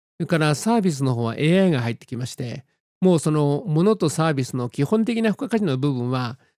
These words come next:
まあ、機械が作る時代にまで進化したわけでありますね。ですから人間はですね、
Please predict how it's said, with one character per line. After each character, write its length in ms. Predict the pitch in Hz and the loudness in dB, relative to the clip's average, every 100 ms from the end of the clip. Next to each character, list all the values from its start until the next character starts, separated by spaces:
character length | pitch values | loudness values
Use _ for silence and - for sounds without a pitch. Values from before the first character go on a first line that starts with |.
| _ | _
ま 80 | 131 | -8
あ、 20 | |
機 120 | - | -8
械 200 | - 247 | -2 0
が 120 | 196 139 | 2 0
作 180 | - | -2
る 100 | 151 | 0
時 100 | 127 | 0
代 180 | 123 127 | 0 0
に 60 | 123 | 0
ま 140 | 123 | -2
で 160 | 113 101 | -4 -6
進 180 | - 151 | -4 -4
化 140 | 127 | -4
し 40 | |
た 80 | - | -6
わ 60 | 120 | -6
け 80 | 123 | -4
で 60 | |
あ 40 | 113 | -6
り 60 | |
ま 80 | 117 | -8
す 100 | - | -8
ね。 180 | 151 185 - _ _ _ | -8 -8 -14 _ _ _
で 80 | - | -10
す 60 | 185 | 0
か 80 | 175 | 2
ら 40 | |
人 140 | 185 | 4
間 180 | 202 202 | 4 2
は 100 | 196 | 2
で 100 | 151 | 0
す 100 | 123 | -2
ね、 280 | 123 120 104 | -4 -4 -6